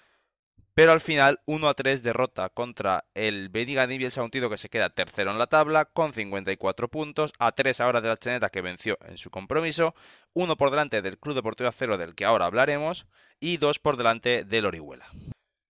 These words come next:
El próximo fin de semana el Atlético Saguntino visitará al Elche Licitano, que es noveno con cuarenta y tres puntos y que este fin de perdía por dos a uno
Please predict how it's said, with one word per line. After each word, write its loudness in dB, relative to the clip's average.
El -2
próximo -2
fin -6
de 0
semana -2
el 0
Atlético -2
Saguntino -4
visitará 0
al 0
Elche -2
Licitano, -2
que -2
es -4
noveno -2
con -10
cuarenta -4
y -2
tres -4
puntos -6
y -8
que 0
este -4
fin -6
de 2
perdía 0
por -4
dos -4
a -2
uno -4